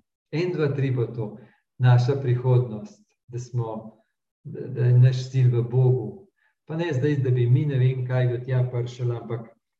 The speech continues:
ker, em, se je Kristus k nam spustil in nas on v naši človeškosti zajame in nas poveže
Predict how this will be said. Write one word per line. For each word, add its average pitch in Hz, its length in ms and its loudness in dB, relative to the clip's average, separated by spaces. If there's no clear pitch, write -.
ker, 123 240 4
em, 117 600 -2
se - 320 -2
je 120 180 0
Kristus 180 580 -2
k 131 140 0
nam 131 240 4
spustil - 920 -4
in 127 320 6
nas 139 300 0
on 170 240 -2
v 135 120 0
naši 127 360 2
človeškosti 139 800 -2
zajame 117 640 2
in 127 160 2
nas 127 180 0
poveže 120 840 -2